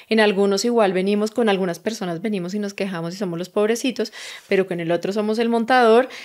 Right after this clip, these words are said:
y, y, y en el mundo nosotros creemos que somos, pues, las heroínas de todo. Entonces, cuando somos honestos con nosotros mismos, vemos esas máscaras y decimos, Wow,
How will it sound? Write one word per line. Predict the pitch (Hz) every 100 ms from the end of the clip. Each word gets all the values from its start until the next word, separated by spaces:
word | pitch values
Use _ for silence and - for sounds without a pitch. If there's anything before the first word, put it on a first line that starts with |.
| -
y, | - 175 -
y, | 190 196 185
y | 202
en | 202
el | 185
mundo | 180 170 185
nosotros | 208 190 165
creemos | 208 175 160
que | 190
somos, | 180 165 165
pues, | - 190
las | 175 180 - -
heroínas | 208 185 170 160 160
de | 175
todo. | 285 240 180 - _ - _ _
Entonces, | - 196 233 240
cuando | - 262 254 214
somos | 208 214 220 262 -
honestos | 285 262 208 - 233
con | 269
nosotros | 269 240 - 196
mismos, | 208 208 220 196
vemos | 214 208
esas | 226 233 240
máscaras | 240 226 233 233
y | 233
decimos, | 220 180 185 180
Wow, | 202 226 190